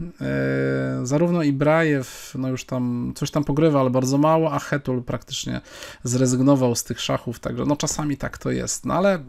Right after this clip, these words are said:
historia fajna, zobaczmy, jak ten dziewięciolatek ogrywał arcymistrza. E, dodam jeszcze tylko jedno, że jeżeli są tutaj fani, e, partii hiszpańskiej, czyli tego debiutu, e, związanego właśnie z posunięciem goniec B pięć, myślę, że sporo zawodników gra właśnie te, te debiuty E cztery, E pięć,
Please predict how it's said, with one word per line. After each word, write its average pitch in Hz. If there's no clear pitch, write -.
historia 143
fajna, 147
zobaczmy, 135
jak 135
ten 127
dziewięciolatek 123
ogrywał 117
arcymistrza. 120
E, 123
dodam 175
jeszcze 175
tylko 165
jedno, 180
że 151
jeżeli 151
są 151
tutaj 147
fani, 156
e, 123
partii -
hiszpańskiej, 156
czyli 120
tego 120
debiutu, 123
e, 117
związanego 123
właśnie 127
z -
posunięciem 123
goniec 135
B 180
pięć, -
myślę, -
że 139
sporo 156
zawodników 131
gra 131
właśnie 120
te, 117
te 120
debiuty 123
E 123
cztery, 127
E 139
pięć, 135